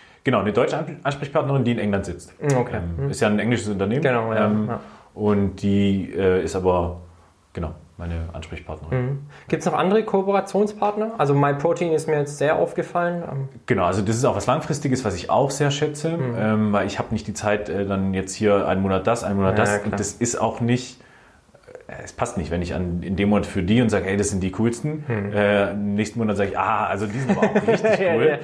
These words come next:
Speaker 2: Und die anderen
Speaker 1: Äh,
Speaker 2: sind noch besser.
Speaker 1: und, und jetzt, jetzt haltet euch fest, nicht an was so
Speaker 2: <laughs>
Speaker 1: richtig cool ist.
Speaker 2: Ja.
Speaker 1: Also das,
Speaker 2: Ja.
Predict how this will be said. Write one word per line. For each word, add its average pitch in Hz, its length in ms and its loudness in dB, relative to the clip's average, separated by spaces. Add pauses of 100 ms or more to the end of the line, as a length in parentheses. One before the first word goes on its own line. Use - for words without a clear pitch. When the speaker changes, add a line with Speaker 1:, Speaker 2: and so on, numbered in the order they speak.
(160)
Speaker 2:
Und 160 100 -4
die 175 60 2
anderen 180 200 0
Speaker 1:
Äh, - 40 0
Speaker 2:
sind - 100 0
noch 165 220 -2
besser. 139 260 0
Speaker 1:
und, 139 80 2
und 139 60 0
jetzt, 165 280 2
jetzt 147 240 0
haltet 156 220 0
euch 143 160 2
fest, 175 200 0
nicht - 180 0
an 135 40 0
was 196 120 2
so - 40 -6
Speaker 2:
<laughs> - 60 -8
Speaker 1:
richtig 165 300 2
cool 156 80 2
ist. 139 120 2
Speaker 2:
Ja. 131 140 4
Speaker 1:
Also 107 220 2
das, 107 200 0
Speaker 2:
Ja. - 40 -14